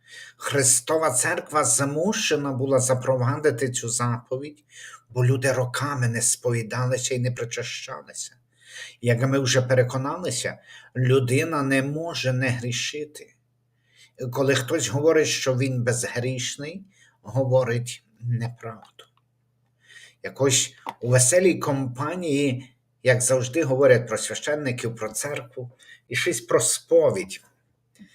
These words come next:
Був на цій гостині священник. Знаючи це, один з гостей, великий філософ, звернувся до священника і каже:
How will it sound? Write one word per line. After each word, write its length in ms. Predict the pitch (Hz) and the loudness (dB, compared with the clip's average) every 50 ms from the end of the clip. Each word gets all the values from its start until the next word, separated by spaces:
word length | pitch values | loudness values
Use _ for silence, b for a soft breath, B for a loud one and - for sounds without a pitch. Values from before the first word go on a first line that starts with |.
| B B B B B B B B - | B B B B B B B B -6
Був 200 | 110 139 156 156 | -4 -4 -2 -2
на 100 | 160 131 | -2 0
цій 600 | 127 - 156 151 156 151 147 139 120 - - _ _ _ | 0 0 0 0 0 0 0 -2 -4 -8 -10 _ _ _
гостині 560 | - - - 117 120 - - - 135 135 135 123 | -14 -8 -4 -2 -2 -2 -2 -2 -2 -2 -2 -2
священник. 840 | - - 117 113 - - - - 110 98 - - - _ _ _ _ _ b b b b b b b b b b b b _ - | -2 -2 -2 -4 -6 -6 -6 -8 -8 -8 -8 -14 -18 _ _ _ _ _ b b b b b b b b b b b b _ -8
Знаючи 840 | - - - 110 110 120 139 170 202 202 165 131 123 - - 120 | -4 -4 -2 -2 0 0 2 2 2 2 0 0 -2 0 -2 -2
це, 400 | 120 - - 170 170 175 170 - - | 0 0 0 0 0 -2 -2 -4 -2
один 280 | 139 131 123 139 139 127 | -2 2 2 2 2 2
з 80 | 120 | 0
гостей, 680 | - 107 117 120 - - - 151 170 190 185 185 B B B B B B B B B _ _ _ _ _ _ - | -2 -2 -4 -4 -4 -2 -2 -2 0 0 -2 -6 B B B B B B B B B _ _ _ _ _ _ -8
великий 460 | 131 120 139 139 151 - - 143 131 | -2 2 4 4 4 4 4 0 0
філософ, 840 | 131 - 143 131 139 151 170 180 - - - 156 135 120 120 - - _ _ - | 2 4 4 6 8 8 8 8 6 2 0 0 0 -2 -4 -8 -14 _ _ -6
звернувся 600 | 120 - 117 123 123 - 165 160 127 - - 107 | -4 -4 -2 -4 -6 -8 -8 -12 -8 -6 -6 -6
до 80 | 101 | -6
священника 640 | - - - 113 - - 117 113 113 113 110 - 107 | -6 -6 -6 -6 -6 -6 -8 -8 -8 -10 -8 -8 -10
і 40 | 98 | -10
каже: 540 | - - - - - - - - - - | -10 -14 -18 -18 -18 -18 -16 -18 -18 -18